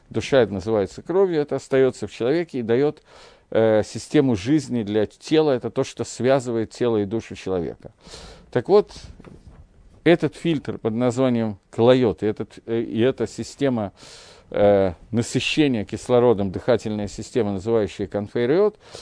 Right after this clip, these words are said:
это те вещи, которые сравниваются с пророчеством из, э, Рога Кодыш.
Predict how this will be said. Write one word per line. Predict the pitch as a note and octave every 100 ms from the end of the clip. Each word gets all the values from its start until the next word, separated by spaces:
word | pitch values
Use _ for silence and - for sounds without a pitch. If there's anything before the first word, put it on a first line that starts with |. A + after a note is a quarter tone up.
| - _
это | D3+ F#3 D#3+
те | E3
вещи, | D#3+ E3+ -
которые | C3+ B2 B2
сравниваются | A2+ C3 C#3+ B2 G2 F#2+ F2 - F#2
с | - -
пророчеством | A#2 B2 D3+ - G2+ - F#2 E2+ -
из, | A#2+ A2 -
э, | A2 G2 G2 F#2 F#2 F2
Рога | A2 B2+ G2 G2+
Кодыш. | B2 A#2 C#3+ -